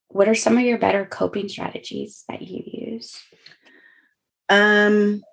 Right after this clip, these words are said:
Speaker 1: And we'll lead into self-care, but yeah, for sure, coping.
Speaker 2: One that I, it's very off and on,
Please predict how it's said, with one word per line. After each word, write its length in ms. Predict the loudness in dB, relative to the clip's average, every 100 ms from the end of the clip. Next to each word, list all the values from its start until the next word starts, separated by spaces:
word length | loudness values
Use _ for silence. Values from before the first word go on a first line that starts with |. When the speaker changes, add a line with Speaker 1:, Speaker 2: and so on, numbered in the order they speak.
| 2
Speaker 1:
And 260 | 4 4 4
we'll 160 | 2
lead 240 | 2 0 2
into 280 | 0 -2
self-care, 640 | -4 -4 -4 -2 -2 -4 -6
but 200 | -8 -6
yeah, 180 | -8 -8
for 180 | -10 -10
sure, 280 | -10 -12 -12
coping. 480 | -14 -14 -16 -16 -18 _ _ _ _ _ _ _ _ _ _ -6
Speaker 2:
One 340 | 2 4 6
that 240 | 4 4 4
I, 480 | 6 6 6 4 0
it's 260 | -2 -4 -8
very 340 | 2 4 4
off 260 | 4 0 2
and 140 | 0
on, 460 | 0 -2 -4 -6